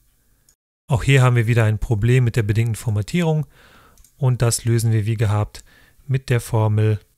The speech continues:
wenn ist leer. Sofern du möchtest, dass die Feiertage auch hier entsprechend farblich dargestellt werden oder auch die Wochenenden grau dargestellt werden,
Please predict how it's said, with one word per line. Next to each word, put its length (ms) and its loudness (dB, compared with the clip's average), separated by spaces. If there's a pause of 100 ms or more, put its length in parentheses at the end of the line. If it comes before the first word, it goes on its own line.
(140)
wenn 400 0
ist 300 -4
leer. 380 0 (600)
Sofern 300 2
du 60 4
möchtest, 520 0
dass 220 -2
die 120 -4
Feiertage 840 -2 (100)
auch 340 -2 (240)
hier 400 -2
entsprechend 480 -2
farblich 360 -2
dargestellt 580 -2
werden 220 0
oder 240 -2
auch 120 -4
die 200 -6
Wochenenden 500 -2
grau 260 -4
dargestellt 480 -6
werden, 320 -2